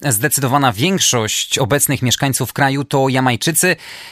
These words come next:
będący potomkami Afrykańczyków, Arabów, Europejczyków i Indian mieszkających niegdyś na wyspie. Przedstawiciele różnych narodowości żyją na wyspie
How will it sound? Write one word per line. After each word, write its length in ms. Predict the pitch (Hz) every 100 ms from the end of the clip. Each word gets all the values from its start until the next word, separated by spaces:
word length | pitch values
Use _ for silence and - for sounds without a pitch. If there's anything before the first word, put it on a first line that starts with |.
| -
będący 640 | 127 127 156 - 147 143
potomkami 840 | - 139 139 - 147 143 131 127 123
Afrykańczyków, 1120 | 120 - 127 120 107 - 160 151 131 - - -
Arabów, 760 | 120 120 143 131 127 104 - -
Europejczyków 760 | 131 120 117 117 - - 139 139
i 160 | 135
Indian 640 | 190 143 123 101 101 104 110
mieszkających 580 | 113 - 123 117 127 123
niegdyś 300 | 120 113 -
na 100 | 117
wyspie. 460 | 113 - 123 120 - - - - - -
Przedstawiciele 840 | 131 - 127 117 - 127 123 123 127
różnych 400 | 131 135 139 110
narodowości 600 | 123 117 120 139 - 117
żyją 240 | 139 135
na 120 | 127
wyspie 460 | 117 - - 143